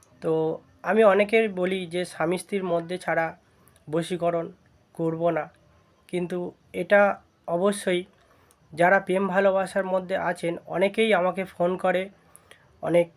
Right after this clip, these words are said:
প্রেমিকা এবং অনেক প্রেমিক ফোন করেন এবং তারা দুঃখ করেন যে অপর মানুষটাকে প্রচণ্ড ভালোবাসে, অথচ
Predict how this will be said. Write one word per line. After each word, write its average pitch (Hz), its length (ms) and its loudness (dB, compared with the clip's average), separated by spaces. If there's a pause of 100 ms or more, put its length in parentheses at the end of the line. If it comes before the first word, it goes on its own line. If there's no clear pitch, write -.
প্রেমিকা 175 680 0
এবং 160 240 -6
অনেক 160 260 -4
প্রেমিক 170 340 -2 (1500)
ফোন 180 220 0
করেন 185 460 2
এবং 160 300 -2
তারা 160 240 0
দুঃখ 196 380 -8
করেন 202 400 2 (640)
যে 160 460 -4
অপর 170 300 -4
মানুষটাকে 180 680 -4 (140)
প্রচণ্ড 180 440 -2
ভালোবাসে, 175 680 -2
অথচ 170 400 -10